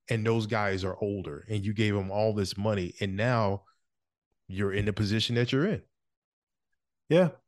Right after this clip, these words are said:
Speaker 2: and they're gonna be in it for a while. They just are. I mean, get used to losing kids because you're not gonna go out there and, uh, you know,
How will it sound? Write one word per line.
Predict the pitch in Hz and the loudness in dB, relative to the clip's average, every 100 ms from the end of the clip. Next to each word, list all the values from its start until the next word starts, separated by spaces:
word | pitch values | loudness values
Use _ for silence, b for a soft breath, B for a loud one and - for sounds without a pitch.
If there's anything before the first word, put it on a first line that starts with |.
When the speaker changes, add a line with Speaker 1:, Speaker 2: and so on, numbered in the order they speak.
| _ | _
Speaker 2:
and | 147 127 123 123 | -2 2 4 4
they're | 127 | 2
gonna | 135 | 2
be | 127 | 2
in | 131 | 0
it | 110 | -2
for | 135 | -2
a | 127 | 0
while. | 139 113 - _ _ _ _ | 0 0 -6 _ _ _ _
They | 120 | -2
just | 117 117 | 0 2
are. | 117 104 - | 0 0 -4
I | 117 | 0
mean, | 117 110 107 110 - - | 2 4 2 -2 -12 -10
get | 120 | -2
used | 127 131 - | 2 2 2
to | |
losing | 127 131 113 | 4 4 4
kids | 104 110 107 - - - | 2 0 0 -6 -12 -6
because | 107 - 110 107 107 101 - - _ b b b b b b b b _ _ _ _ _ | -4 0 0 2 0 -4 -8 -12 _ b b b b b b b b _ _ _ _ _
you're | 123 | 4
not | 120 123 | 6 6
gonna | 127 120 | 4 4
go | 123 123 120 | 6 6 6
out | 120 117 | 4 4
there | 117 110 107 107 98 90 B B B - | 2 4 2 0 -4 -10 B B B -12
and, | 117 110 104 104 104 104 | -4 -2 0 2 2 2
uh, | 101 101 101 92 - - | 0 0 -2 -6 -12 -6
you | 110 | -2
know, | 98 98 98 | 0 -2 -4